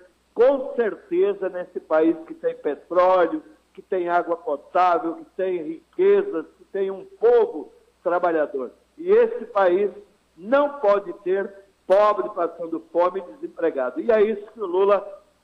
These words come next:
sabe e poderá fazer com o nosso partido, o Partido dos Trabalhadores.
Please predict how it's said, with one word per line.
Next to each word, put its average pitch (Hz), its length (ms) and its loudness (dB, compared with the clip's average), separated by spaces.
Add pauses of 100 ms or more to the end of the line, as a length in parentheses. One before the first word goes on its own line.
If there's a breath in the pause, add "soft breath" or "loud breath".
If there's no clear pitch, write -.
(140)
sabe 254 480 0 (120)
e 214 80 -10
poderá 202 560 2
fazer 190 800 -2 (160)
com 180 220 4
o - 80 -6
nosso 226 400 2
partido, 175 680 -2
o - 20 -6
Partido 165 480 -4
dos 160 280 -8
Trabalhadores. 156 600 -2